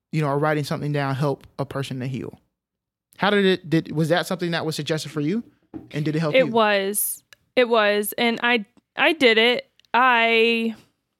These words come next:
Speaker 2: don't do it anymore. I should. 'Cause I feel like journaling is very therapeutic because sometimes you feel like, or I'll just speak for myself. Sometimes I feel like, and you know, because I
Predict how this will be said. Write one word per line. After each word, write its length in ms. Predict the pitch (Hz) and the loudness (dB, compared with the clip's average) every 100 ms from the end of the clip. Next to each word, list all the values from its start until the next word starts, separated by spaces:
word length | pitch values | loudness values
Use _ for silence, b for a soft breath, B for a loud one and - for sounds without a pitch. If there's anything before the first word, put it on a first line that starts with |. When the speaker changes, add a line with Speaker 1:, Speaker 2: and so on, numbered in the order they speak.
| _ _ _ _ _ _ _ _ _ _ _ _ _ | _ _ _ _ _ _ _ _ _ _ _ _ _
Speaker 2:
don't 180 | 214 214 | -4 -2
do 100 | 240 | 2
it 80 | 262 | 2
anymore. 600 | 226 196 185 190 277 339 - | 2 0 0 0 0 0 -2
I 160 | 214 | -2
should. 720 | 208 - - 196 247 285 294 - B B B 226 | -2 -2 0 2 2 2 -2 -6 B B B -6
'Cause 140 | 240 | -2
I 100 | 240 | -2
feel 160 | 247 330 | 2 2
like 180 | 349 233 | 2 2
journaling 540 | 226 226 220 214 208 | 0 2 0 0 0
is 120 | 202 185 | -2 0
very 400 | 196 190 208 202 | 0 2 2 0
therapeutic 880 | - 196 185 - 185 180 254 - | 0 0 0 -2 -4 0 0 -2
because 760 | - 208 214 196 196 190 196 - B B B | -8 -2 0 2 2 0 -4 -8 B B B
sometimes 580 | - 269 285 330 330 277 | 0 0 2 2 2 2
you 100 | 262 | 0
feel 360 | - 220 220 | 2 2 2
like, 540 | 220 202 196 190 - - _ _ _ _ _ _ - | 2 2 2 -2 -8 -20 _ _ _ _ _ _ -2
or 180 | 226 208 | 0 2
I'll 140 | 208 | 0
just 100 | 202 | -4
speak 200 | - 220 | -4 -6
for 100 | - | -6
myself. 380 | 196 196 196 196 | -6 -4 -4 -2
Sometimes 520 | - 247 269 320 320 | 0 0 2 2 2
I 100 | 277 | 0
feel 260 | 233 214 208 | 0 0 2
like, 360 | 208 196 190 - | 4 2 0 0
and 200 | 240 233 | 0 4
you 180 | 277 339 | 4 4
know, 360 | 185 165 180 | 4 2 0
because 420 | 220 247 - 254 220 | 2 0 2 2 2
I 240 | 220 | 0